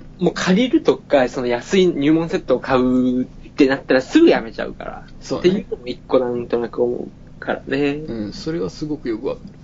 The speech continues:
Speaker 2: る。
Speaker 1: うん、形から入るっていうのも確かに悪くはないんだよね。
Speaker 2: うん、なんかね、だからなんか趣味、まあ、全般で、なんか言ってしまえば、なんていうかな、まあ、それぞれが自由にやることなんやろうけど、
Speaker 1: うん。
Speaker 2: なんか、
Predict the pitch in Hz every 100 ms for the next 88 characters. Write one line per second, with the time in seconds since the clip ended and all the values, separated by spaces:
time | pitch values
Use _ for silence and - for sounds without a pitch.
0 | - 131 123 120 - - - 202 - 262
1 | 269 208 - 127 - - 135 139 226 -
2 | - - - - - - - - - -
3 | - 107 90 85 67 76 - 247 - 104
4 | - - - - - - - 185 190 233
5 | 294 110 - 196 240 170 - - 104 95
6 | - - 113 143 - 151 160 90 87 85
7 | 82 160 - 80 - - - - - -
8 | - - - - 123 117 - 101 - 120
9 | 160 156 139 101 - - - - - -
10 | 110 107 - 110 117 - - 135 104 -
11 | - - 170 185 170 - - - 151 147
12 | 107 107 120 - - 139 - - - -
13 | 117 117 - 143 131 120 135 - - -
14 | - - - - 262 254 92